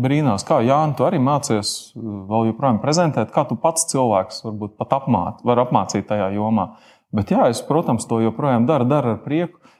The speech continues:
Es arī, nu, šajā studijā šad te, tad esmu. Kristap, paldies, ka vari man palīdzēt. Ā, tiešām to daru regulāri,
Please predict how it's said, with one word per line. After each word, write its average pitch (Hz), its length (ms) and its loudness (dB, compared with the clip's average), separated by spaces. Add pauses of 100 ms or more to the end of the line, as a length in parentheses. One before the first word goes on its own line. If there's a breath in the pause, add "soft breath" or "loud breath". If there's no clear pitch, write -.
Es 147 200 2
arī, 127 480 2
nu, 139 80 2
šajā 156 340 0
studijā 120 540 0 (160 loud breath)
šad 131 260 0
te, 139 300 2
tad 135 180 2
esmu. 143 420 2
Kristap, 131 340 -2
paldies, 123 340 -2
ka - 120 -6
vari 123 200 4
man 110 160 0
palīdzēt. 143 540 0 (380 soft breath)
Ā, 123 100 0 (480)
tiešām 147 340 0
to 113 160 -4
daru 127 200 2
regulāri, 156 560 2